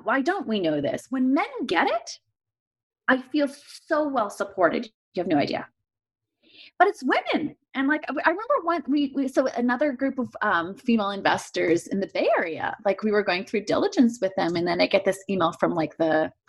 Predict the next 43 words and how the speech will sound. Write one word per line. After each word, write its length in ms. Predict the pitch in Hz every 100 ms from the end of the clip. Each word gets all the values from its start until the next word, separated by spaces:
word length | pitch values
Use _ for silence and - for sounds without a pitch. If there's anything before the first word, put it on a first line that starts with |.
| -
I 60 |
don't 120 | 196 175
know 120 | 147
what 200 | 151 -
you 140 | 151
would 200 | 151 - - _ _ -
refer 280 | 175 -
to 80 | 165
the 80 | 160
person, 260 | - 160 151
like, 140 | 147
the, 260 | 151 135 135 _ _
the 100 | -
coordinator 540 | 160 - 190 156 151 160
or 100 | 185
assistant. 540 | - 202 - - 220 - _ _ _ _ - - -
And 160 | 262 226
it 120 | -
says, 260 | 240 214 214
"Well, 240 | 277 285
we're 120 | 262 294
not 240 | 285 294
convinced 420 | - 359 294 269
that 160 | 269 -
diet 260 | 165 185
affects 320 | 190 - - -
breast 260 | 175 -
milk." 280 | 285 269 - _ _ -
And 140 | 226
so 80 | 240
I 140 | 240
sent, 360 | 247 - 381 403 -
I 80 |
scanned 540 | 247 - - 285 320 294
in 140 | 262
about, 340 | 240 214 185 165
like, 160 | 170 - _
three 300 | 269 254 277
hundred 460 | 269 247 220 196 165
articles. 680 | 170 175 - - - - -
So 140 | - 220
that, 300 | 208 - 233
like, 180 | 196